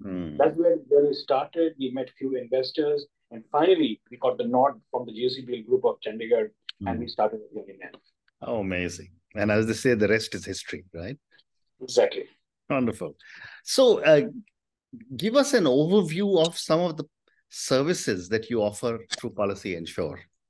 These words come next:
Speaker 2: Basically, uh, no, we are insurance brokers,
Speaker 1: Hmm.
Speaker 2: and, uh, I R D A license. I R D A is a regulator.
Speaker 1: Yeah.
Speaker 2: Uh, we are, we are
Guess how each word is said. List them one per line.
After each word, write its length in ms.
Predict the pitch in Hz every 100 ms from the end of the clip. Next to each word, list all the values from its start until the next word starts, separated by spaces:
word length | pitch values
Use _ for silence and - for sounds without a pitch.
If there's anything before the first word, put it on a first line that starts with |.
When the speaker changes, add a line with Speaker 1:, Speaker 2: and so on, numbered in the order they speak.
| _ _ _ _ _ _ _ _ _ _ _
Speaker 2:
Basically, 500 | 190 214 262 294 294
uh, 240 | 165 151 156
no, 380 | 180 208 214 - _ _
we 100 | 147
are 220 | 165 185
insurance 540 | 156 147 - 151 165 -
brokers, 640 | _ 120 123 143 110 - -
Speaker 1:
Hmm. 280 | 113 95 104
Speaker 2:
and, 340 | 151 113 123 127
uh, 160 | 120 117 _ _ _ _ _ _ _
I 160 | 120 131
R 120 | 147
D 100 | 151
A 60 | 156
license. 400 | 131 131 160 151
I 140 | 127 131
R 60 | 131
D 80 | 139 143
A 20 | 135 -
is 160 | 131 131
a 80 | 123
regulator. 560 | 123 123 123 120 - - _
Speaker 1:
Yeah. 140 | 95 110
Speaker 2:
Uh, 200 | 120 113 117 110
we 100 | 117 127
are, 80 | 113
we 140 | 123
are 160 | 131